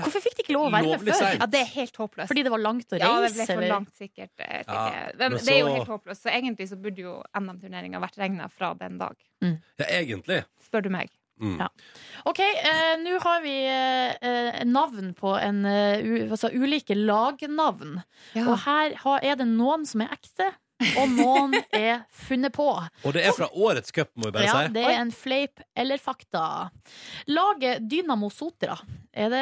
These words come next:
Speaker 1: et ekte, eller er det noe vi har funnet på?
Speaker 3: Det har jeg funnet på.
Speaker 1: Det er helt riktig. Det er ikke en, et lag som finnes.
Speaker 3: <laughs>
Speaker 1: Hva med, eh, God Dag F K?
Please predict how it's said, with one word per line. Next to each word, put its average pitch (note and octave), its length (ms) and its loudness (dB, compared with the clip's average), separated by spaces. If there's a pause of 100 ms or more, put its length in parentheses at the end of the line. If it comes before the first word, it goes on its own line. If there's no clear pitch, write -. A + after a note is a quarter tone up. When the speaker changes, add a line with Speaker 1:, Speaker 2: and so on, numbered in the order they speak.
(140)
Speaker 1:
et C#4+ 180 -6
ekte, - 240 -10
eller F#4 160 -2
er F#4 80 -2
det E4+ 60 -6
noe E4+ 100 -6
vi E4 80 -2
har D4+ 80 -2
funnet C#4 180 -4
på? A#3+ 140 0
Speaker 3:
Det - 640 -16
har G#3 80 -2
jeg - 80 -12
funnet F#3+ 160 -8
på. G3 100 -14 (800)
Speaker 1:
Det - 100 -10
er - 120 -6
helt - 100 -8
riktig. - 300 -14 (240)
Det F#3+ 240 0 (280)
er E3+ 380 -2
ikke F#3 320 -4
en, E3+ 160 -6
et - 140 -6
lag - 200 -2
som F#3+ 160 -2
finnes. F#3+ 360 0 (340)
Speaker 3:
<laughs> - 400 -2
Speaker 1:
Hva D4 140 2 (100)
med, D4 340 -2
eh, A3+ 220 0
God A#3+ 300 -2
Dag D4+ 340 0
F - 180 -6
K? A#3 200 -4